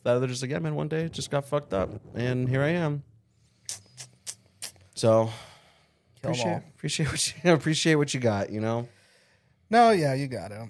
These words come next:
Speaker 2: I mean, <sighs> I, I, I am thankful, like, you know, like, for my family and stuff, 'cause I know that if I ever was down and out, like, I could absolutely just go back and live with my parents.
Speaker 1: It always
Speaker 2: They
Speaker 1: comes
Speaker 2: would
Speaker 1: with
Speaker 2: be
Speaker 1: a
Speaker 2: like,
Speaker 1: price
Speaker 2: they would
Speaker 1: tag.
Speaker 2: be like, "No,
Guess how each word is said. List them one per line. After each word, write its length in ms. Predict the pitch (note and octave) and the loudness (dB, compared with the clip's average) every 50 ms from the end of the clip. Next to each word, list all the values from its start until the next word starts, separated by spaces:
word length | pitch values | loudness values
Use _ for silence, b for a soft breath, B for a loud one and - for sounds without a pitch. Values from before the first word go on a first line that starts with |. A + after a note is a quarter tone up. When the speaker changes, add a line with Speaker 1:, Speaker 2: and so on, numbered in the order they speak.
| - | -4
Speaker 2:
I 80 | - F#3+ | 0 2
mean, 280 | G#3+ A#3+ A#3 A3 G#3 - | 2 2 2 2 0 -4
<sighs> 480 | - - - - - - - - - - | -6 -8 -8 -8 -8 -10 -14 -14 -2 4
I, 180 | - A3 G#3+ | 6 8 8
I, 140 | G#3 E3+ F#3 G3+ G3+ | 8 6 6 6 6
I 140 | G3+ F#3 G3 | 6 6 6
am 180 | G#3 G#3 G#3 G3+ | 6 6 6 4
thankful, 440 | - G3 F#3 F3 - F#3+ F#3 F3+ F3+ - | 4 2 2 2 2 0 -2 -2 -4 -6
like, 380 | F3+ E3 D#3 D3 D3 E3 E3+ D#3+ | -2 0 0 0 0 -2 -2 0
you 60 | D3+ | 2
know, 140 | C#3+ C3+ C3+ | 4 4 4
like, 140 | C3 C3+ | 2 0
for 80 | - C#3 | -2 -2
my 120 | C3 B2+ | -2 -2
family 320 | C3 - A#2+ B2 B2+ C3 C3 | -2 -2 -2 -2 -2 -2 -4
and 80 | C3 | -4
stuff, 160 | - - C3 C#3+ | -4 -4 -6 -4
'cause 140 | - C#3+ | -2 -2
I 60 | C#3 C#3 | 0 2
know 200 | C#3+ C#3+ D3 D3 | 2 4 4 4
that 100 | C#3+ C#3+ | 4 4
if 120 | C#3 - | 4 4
I 120 | B2+ B2+ | 4 4
ever 200 | B2+ B2 C3 C3 | 4 4 2 0
was 300 | B2+ B2 B2 B2 B2 C3 | 0 0 0 0 -2 -2
down 220 | - C#3+ B2+ B2+ B2+ | 0 0 0 0 -2
and 100 | B2 B2 | -2 -2
out, 220 | B2 B2 B2 - | -2 -2 -4 -4
like, 200 | A2 A#2+ A2+ - - - | -6 -8 -8 -8 -8 -6
I 100 | - C#3 | -6 -4
could 120 | - C3+ | -2 0
absolutely 520 | A#2+ A#2+ A#2 C3+ - B2+ A#2+ A2+ A#2 B2 B2+ | 0 0 0 -2 -6 -6 -6 -6 -4 -6 -4
just 180 | B2 A#2+ - | -4 -6 -4
go 120 | - B2 C3+ | -2 -2 0
back 220 | C3 B2 B2 C3+ | 0 0 -2 -2
and 60 | C3 B2 | -4 -6
live 80 | B2+ | -6
with 100 | C3 C3 | -6 -4
my 100 | C3+ C3 | -4 -4
parents. 540 | - - C3 B2+ C3 C3+ C#3 - - - - _ _ _ - - - | -4 -2 -2 -2 -4 -4 -4 -6 -6 -8 -10 _ _ _ -12 -8 -4
Speaker 1:
It 120 | - A2+ G#2 | -2 -2 -2
always 160 | G2+ G#2+ A2 | -2 -4 0
Speaker 2:
They 120 | - E3+ F3 | 4 6 6
Speaker 1:
comes 40 | E3+ | 8
Speaker 2:
would 40 | E3+ | 8
Speaker 1:
with 60 | D#3+ | 6
Speaker 2:
be 80 | D#3 E3 | 6 8
Speaker 1:
a 60 | D#3+ D#3 | 8 8
Speaker 2:
like, 180 | D3+ C#3+ C#3+ | 10 8 8
Speaker 1:
price 200 | C3+ - - - | 6 2 0 0
Speaker 2:
they 140 | - E3+ F3 | 2 4 4
would 120 | D#3+ D#3+ | 6 6
Speaker 1:
tag. 80 | D3+ D3 | 4 4
Speaker 2:
be 100 | D#3 D3+ | 4 4
like, 260 | D3 C#3+ C#3 C3+ C3+ | 4 6 4 4 2
"No, 680 | C#3 C#3 C#3+ D3 D3 D3 D3 C#3+ C#3+ C#3+ C#3+ C#3 C#3 - | 0 2 4 6 8 8 8 8 8 8 6 4 2 -2